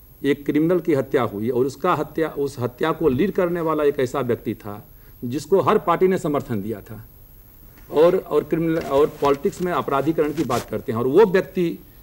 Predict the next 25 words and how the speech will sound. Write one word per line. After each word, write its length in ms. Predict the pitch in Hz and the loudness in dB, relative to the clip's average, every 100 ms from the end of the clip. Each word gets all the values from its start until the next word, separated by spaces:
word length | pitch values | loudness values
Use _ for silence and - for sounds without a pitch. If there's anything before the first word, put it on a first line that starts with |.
| - | -6
जो 160 | 131 151 | 0 2
मॉब 300 | 139 190 185 | 4 2 4
को 100 | 208 | 2
लीड 180 | 190 | 2
कर 140 | 160 156 | -2 -2
रहा 160 | 131 | 0
था, 160 | 131 147 | 0 -2
जिसमें 240 | 143 165 | -4 -4
member 220 | 151 156 196 | -4 0 2
of 80 | |
parliament 640 | 202 - 151 147 131 117 101 | 2 0 0 2 0 0 -4
भी 100 | 101 | -8
था, 340 | 107 120 165 - - - - - | -8 -10 -12 -20 -20 -20 -20 -4
जो 140 | 131 | 0
member 200 | 175 170 | 2 0
of 160 | 170 175 - | 0 -2 0
parliament 520 | 151 147 143 156 117 | -2 0 -2 -2 -2
हर 100 | 180 | -2
पार्टी 360 | - 175 175 190 | 0 -2 0 -2
का 460 | 180 165 160 - - - - | 0 0 0 -4 -20 -16 -2
लोग 400 | 143 170 156 131 | 2 2 0 -4
जिता 260 | 135 165 | -2 0
करके 260 | 160 156 147 | 2 2 2
भेजे 240 | 120 110 | 2 0
थे, 460 | 113 - 143 160 - | -2 0 0 0 -14